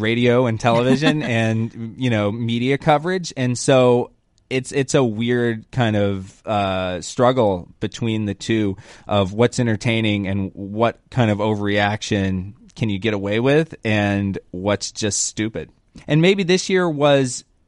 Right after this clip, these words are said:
Speaker 1: a particularly extreme case because you had this dynasty, uh, that injuries kept happening to, and the injuries were as much of a talking point as the actual on-court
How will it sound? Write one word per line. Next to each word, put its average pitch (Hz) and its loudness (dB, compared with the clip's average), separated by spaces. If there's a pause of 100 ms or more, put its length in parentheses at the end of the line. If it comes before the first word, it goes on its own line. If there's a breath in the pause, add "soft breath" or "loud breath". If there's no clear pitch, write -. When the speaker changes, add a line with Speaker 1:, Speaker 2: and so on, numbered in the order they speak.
(140)
Speaker 1:
a 127 -2
particularly 160 -4
extreme 147 -4
case 147 -2
because 107 2 (680)
you 131 2
had 127 2
this 113 0
dynasty, 120 0 (360 loud breath)
uh, 110 6
that 107 -2
injuries 131 0
kept 127 -2
happening 131 -2
to, 123 2
and 107 -4
the 104 -6
injuries 113 -4
were 104 0
as 110 0
much 117 0
of 113 -4
a 110 0
talking 110 0
point 113 -2
as 98 -4
the 104 -2
actual 101 -2
on-court 101 0